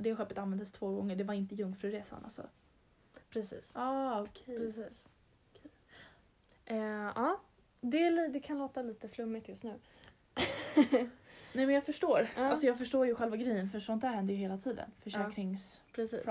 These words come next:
Speaker 1: liksom.
Speaker 2: Mm.
Speaker 1: Mm.
Speaker 2: Ehm, nu ska vi se. Jag måste tänka till lite nu. Ehm,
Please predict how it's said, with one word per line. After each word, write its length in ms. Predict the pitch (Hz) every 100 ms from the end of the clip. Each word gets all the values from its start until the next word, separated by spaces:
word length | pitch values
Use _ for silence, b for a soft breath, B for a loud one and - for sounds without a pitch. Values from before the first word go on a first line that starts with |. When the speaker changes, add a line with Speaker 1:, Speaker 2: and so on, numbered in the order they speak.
| - -
Speaker 1:
liksom. 440 | 220 - - 226 240
Speaker 2:
Mm. 260 | 226 226 -
Speaker 1:
Mm. 180 | 233 220 - - _ _ - -
Speaker 2:
Ehm, 720 | - 226 202 196 196 196 202 202 _ _ B B B B B B B B B _ _
nu 100 | 226
ska 120 | 226
vi 60 | 220
se. 120 | 196 202 - _ _ - -
Jag 60 |
måste 180 | 220 -
tänka 420 | - - - - -
till 200 | 262 233
lite 240 | - - -
nu. 120 | - _ _ B B B B B -
Ehm, 920 | 233 220 208 202 196 196 202 208